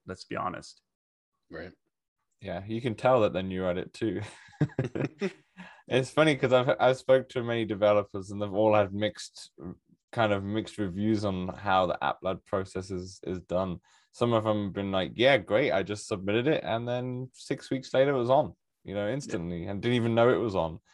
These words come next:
Speaker 3: You know, it's, uh,
Speaker 1: <laughs>
Speaker 3: and some of them are just having nightmares 'cause they're getting so many changes. So my, uh, my only,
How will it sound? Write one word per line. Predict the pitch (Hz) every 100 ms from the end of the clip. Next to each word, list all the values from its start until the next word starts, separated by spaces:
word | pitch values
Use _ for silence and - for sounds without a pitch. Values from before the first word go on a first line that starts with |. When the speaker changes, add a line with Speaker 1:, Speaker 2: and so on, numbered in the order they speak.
| _ _ _ _
Speaker 3:
You | 98 92
know, | 95 107 123 -
it's, | 110 - - 82
uh, | 101 98 -
Speaker 1:
<laughs> |
Speaker 3:
and | 101 110 104
some | 131 131
of | 110
them | 107
are | 101
just | 95 104
having | 113 98 98
nightmares | 98 95 78 90 85
'cause | - 90
they're | 95
getting | 101 69
so | 98 - 95
many | 95
changes. | - 101 98 90 87 -
So | 90 87 - _ _ - - _
my, | 131 123 131
uh, |
my | 131 156 160
only, | 127 113